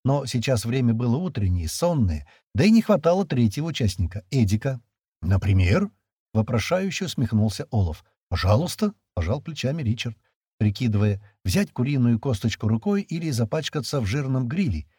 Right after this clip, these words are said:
или всё-таки постараться воспользоваться имеющимися в наличии столовыми приборами. «Например, вулканы или тайфуны. Ты же не будешь спорить, что они возникают от нестабильности в природе?» «Не буду», — согласился Олаф. «Но с чего ты решил, что это проблема?»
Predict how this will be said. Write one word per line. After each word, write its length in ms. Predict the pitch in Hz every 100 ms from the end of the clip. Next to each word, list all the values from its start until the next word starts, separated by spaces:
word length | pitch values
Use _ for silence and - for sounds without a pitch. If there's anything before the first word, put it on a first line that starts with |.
| _ _ -
или 180 | 170 240
всё-таки 400 | - 208 202 214
постараться 500 | 190 - 156 170 147
воспользоваться 800 | 127 - 123 117 107 156 - 180
имеющимися 680 | 131 107 113 113 156 143 175
в 60 | 175
наличии 340 | 170 139 170
столовыми 560 | 151 185 139 117 120 147
приборами. 640 | 165 156 113 104 120 113 _ _ _ _ -
«Например, 520 | 110 127 123 123 120
вулканы 460 | 101 113 117 254 254
или 120 | 247
тайфуны. 720 | 233 202 - 107 101 95 92 _ _
Ты 100 | 127
же 120 | 117 143
не 100 | 170
будешь 280 | 220 226
спорить, 360 | - 208 180 123
что 160 | - 175
они 160 | 175
возникают 560 | 156 165 175 180 139 156
от 120 | 151
нестабильности 680 | 151 - 185 202 160 120 156
в 60 | -
природе?» 440 | 208 151 90 78 _ _ _ _ -
«Не 140 | 202
буду», — 500 | 104 87 87 120 156 -
согласился 640 | 113 87 90 127 120 143
Олаф. 300 | 87 85 - _ _ _ -
«Но 220 | 208 233
с 60 | -
чего 240 | 214 196
ты 100 | 196
решил, 380 | 185 - 127 127
что 160 | -
это 160 | 160 135
проблема?» 480 | 202 180 113 82